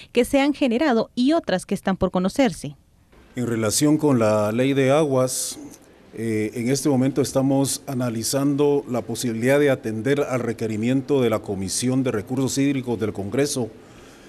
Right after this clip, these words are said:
Speaker 2: de, eh, presentar las iniciativas, eh, de ley. Sabemos de que ya han presentado cuatro.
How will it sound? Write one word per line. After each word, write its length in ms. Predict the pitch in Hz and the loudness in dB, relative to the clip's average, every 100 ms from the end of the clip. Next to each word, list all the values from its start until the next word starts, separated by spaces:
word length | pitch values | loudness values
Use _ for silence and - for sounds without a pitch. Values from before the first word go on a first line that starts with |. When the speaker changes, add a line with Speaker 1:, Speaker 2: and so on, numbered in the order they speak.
| - | -12
Speaker 2:
de, 640 | 110 113 110 107 107 107 107 - 127 | -2 2 4 6 4 0 -4 -10 -6
eh, 200 | 117 113 | -4 -4
presentar 840 | 120 113 113 110 131 143 151 139 - - - - - - - - - - | -4 -2 -4 -2 0 2 2 -2 -8 -16 -20 -20 -20 -20 -20 -20 -20 -6
las 380 | 113 113 - | 0 0 0
iniciativas, 880 | 127 113 110 117 117 131 139 131 - | 0 0 -2 -4 0 2 2 0 -2
eh, 360 | 117 107 101 101 104 | -2 -2 -2 -4 -6
de 120 | 113 117 | -6 -2
ley. 400 | 127 147 143 139 - - - - - | 2 2 0 -4 -4 -4 -6 -12 -10
Sabemos 540 | - 127 135 143 135 | -4 0 4 4 4
de 120 | 117 107 | 2 -2
que 160 | 117 | 0
ya 260 | 123 135 139 | 2 4 2
han 80 | 143 | 0
presentado 640 | 131 120 101 131 135 127 | -4 -6 -2 0 2 0
cuatro. 560 | 127 147 - 151 113 | 0 0 0 -4 -6